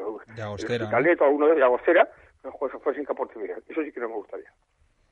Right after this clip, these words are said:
Speaker 1: O sea, que principalmente, ya nos lo había contado otro compañero de Santander, que lo que quieren evitar es tanto el viaje largo con avión
Speaker 2: Claro.
Speaker 1: a Llagostera o
Speaker 2: O Albacete,
Speaker 1: con-
Speaker 2: por ejemplo.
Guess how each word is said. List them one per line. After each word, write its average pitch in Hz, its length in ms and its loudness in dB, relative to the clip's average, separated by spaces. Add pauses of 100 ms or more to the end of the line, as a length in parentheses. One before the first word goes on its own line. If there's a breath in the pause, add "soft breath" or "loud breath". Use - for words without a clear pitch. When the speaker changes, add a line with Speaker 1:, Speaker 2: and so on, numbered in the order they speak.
(280)
Speaker 1:
O 110 60 -12
sea, 113 160 -8
que 110 80 -8
principalmente, 117 1040 -4
ya 113 140 -6
nos 120 100 -8
lo 120 60 -6
había 117 200 -4
contado 107 1080 -8
otro 107 280 -10
compañero 107 420 -10
de 104 40 -10
Santander, 107 500 -8
que 104 160 -8
lo 104 120 -8
que 98 80 -12
quieren 110 240 -6
evitar 110 320 -6
es 101 120 -10
tanto 104 480 -8
el 98 180 -8
viaje 107 360 -4
largo 117 320 -2
con 101 140 -10
avión 107 440 -4
Speaker 2:
Claro. 101 280 0
Speaker 1:
a 98 320 -8
Llagostera 98 580 -6
o 98 580 -10 (300)
Speaker 2:
O 117 80 2
Albacete, 110 360 2
Speaker 1:
con- 110 100 -2
Speaker 2:
por 104 120 -6
ejemplo. 120 240 -6